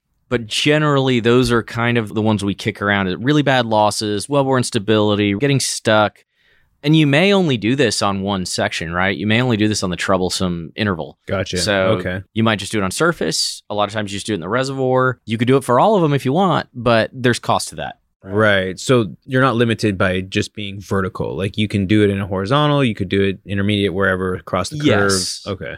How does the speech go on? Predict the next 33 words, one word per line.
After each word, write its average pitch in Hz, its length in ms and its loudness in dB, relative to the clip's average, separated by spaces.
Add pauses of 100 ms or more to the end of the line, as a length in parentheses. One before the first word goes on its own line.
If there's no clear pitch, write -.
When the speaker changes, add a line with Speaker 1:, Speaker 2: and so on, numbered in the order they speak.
(120)
Speaker 1:
And 196 140 0
the 175 60 0
thing 190 280 0
is, 139 360 4
like, 117 180 0
that's 135 260 -2
where 143 80 -2
you 120 100 0
get 113 120 2
in, 107 120 -2
you 113 120 -2
can 120 140 0
run 117 120 4
rotary 127 220 4
steerable 139 400 -2
with 90 100 0
this 87 120 -2
stuff, - 420 -8 (220)
you 113 120 -4
know, 110 340 2 (120)
but 117 400 -2 (220)
the 139 80 -6
thing 170 180 0
to 147 80 -2
keep 135 220 0
in 104 100 0
mind 104 260 2
is 101 380 0
the 107 80 -4
more 123 160 4
sophisticated 117 560 -4
the 98 80 -6
hardware, 92 800 0